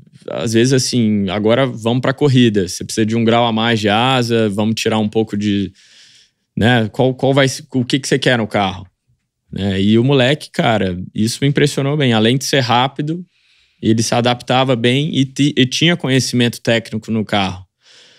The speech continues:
E eu falei logo, eu falei, eu, na época eu trabalho, como eu ganhei o campeonato de Fórmula três inglesa pra Carlin, eu conhecia bem os membros da equipe, conhecia muito bem, o, conheço bem o Trevor Carlin, né?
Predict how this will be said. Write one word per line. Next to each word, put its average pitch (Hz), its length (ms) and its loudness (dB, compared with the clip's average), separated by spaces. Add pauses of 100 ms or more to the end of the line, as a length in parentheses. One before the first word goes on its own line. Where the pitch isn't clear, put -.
(880)
E 95 140 0
eu 113 100 4
falei 120 300 0
logo, 110 300 2
eu - 20 0
falei, 104 480 0
eu, 98 220 -6
na 101 180 -2
época 104 260 -2
eu 98 60 -2
trabalho, 101 420 -2 (560)
como 110 200 -2
eu 110 40 2
ganhei 117 280 4
o 131 80 2
campeonato 110 400 -2
de - 60 -12
Fórmula 113 260 0
três 110 260 0
inglesa 104 340 2
pra 110 200 -4
Carlin, 127 420 0
eu 101 100 -2
conhecia 123 460 -2
bem 123 260 2
os 107 120 -2
membros 107 340 0
da 104 140 2
equipe, 131 440 -2 (1120)
conhecia 110 380 2
muito 107 240 2
bem, 107 240 2
o, 110 180 -6
conheço 117 440 0
bem 110 220 0
o 107 60 -2
Trevor 107 520 0
Carlin, 117 460 0
né? 127 220 -2